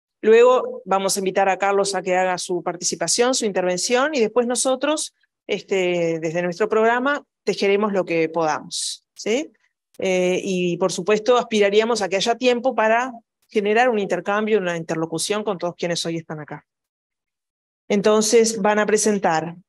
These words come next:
eh, derivas de un proceso, implementación de dispositivos grupales en el Centro de Salud Ciudad Vieja, que va, va a estar a través de la voz de Aline Sabani y de Camila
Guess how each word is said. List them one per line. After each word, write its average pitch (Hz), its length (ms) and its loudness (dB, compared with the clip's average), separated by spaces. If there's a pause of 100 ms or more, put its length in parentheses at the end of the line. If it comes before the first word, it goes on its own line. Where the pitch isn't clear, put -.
(100)
eh, 180 580 4
derivas 220 380 6
de 220 60 4
un 214 80 4
proceso, 240 500 2
implementación 190 720 2
de 214 60 6
dispositivos 190 580 2
grupales 190 480 2
en 175 60 -2
el 170 140 -2
Centro 180 360 0
de 170 60 4
Salud 175 280 2
Ciudad 175 340 2
Vieja, 240 500 2 (760)
que 180 580 4
va, 185 280 0
va 185 40 2
a - 20 0
estar 196 240 0
a 185 80 4
través 185 260 2
de 202 80 2
la 170 140 2
voz 202 380 0
de 180 200 0
Aline 202 400 0
Sabani 175 460 -2
y 175 140 2
de 175 180 2
Camila 220 760 0